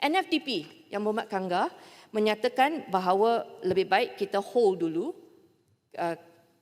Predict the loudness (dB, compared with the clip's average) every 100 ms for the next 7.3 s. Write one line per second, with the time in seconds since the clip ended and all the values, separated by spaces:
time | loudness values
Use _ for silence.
0 | _ -6 -4 -4 -6 -8 -10 -2 -2 -2
1 | -6 -2 0 0 0 0 0 -2 -2 -2
2 | -2 -4 -4 -8 -10 -6 -6 -6 -10 -6
3 | -6 -4 -4 -2 -4 -4 -6 -8 -8 -4
4 | -4 -6 -10 -12 -4 -2 0 0 0 0
5 | -4 -4 -14 -12 0 2 2 -2 -8 -6
6 | -6 -6 -6 -2 0 0 -2 -6 -8 -6
7 | -6 -4 -6